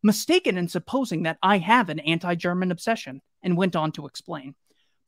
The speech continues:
"British policy for four hundred years has been to oppose the strongest power in Europe by weaving together a combination of other countries strong enough to face the bully. Sometimes it is Spain, sometimes the French monarchy, sometimes the French Empire, sometimes Germany.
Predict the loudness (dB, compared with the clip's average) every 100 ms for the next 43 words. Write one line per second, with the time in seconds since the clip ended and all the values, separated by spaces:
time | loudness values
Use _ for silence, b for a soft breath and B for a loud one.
0 | 2 4 2 0 2 2 2 -8 -18 _
1 | -8 -2 2 2 0 -4 -4 -6 -6 -8
2 | -16 B B -2 0 0 -2 -2 -4 -2
3 | -2 -2 -6 -8 -6 -4 -2 0 -2 -4
4 | -4 -2 -2 -2 0 -2 -2 -8 b b
5 | _ 0 0 2 0 2 0 -2 0 -2
6 | -2 -10 -8 0 0 2 0 -2 -8 -2
7 | 2 2 0 -4 -8 -10 -16 -16 -16 b
8 | b -10 2 4 6 6 6 4 0 -2
9 | 0 -2 -2 -6 -8 -14 -20 _ _ -2
10 | -2 2 2 0 -4 -8 -2 0 0 -2
11 | -6 b -8 -4 -2 -2 -4 -4 0 0
12 | 0 2 2 0 -4 -6 b 0 4 4
13 | 4 2 0 0 0 2 0 4 2 2
14 | -2 -4 -2 -2 -2 -4 -6 -6 -10 -16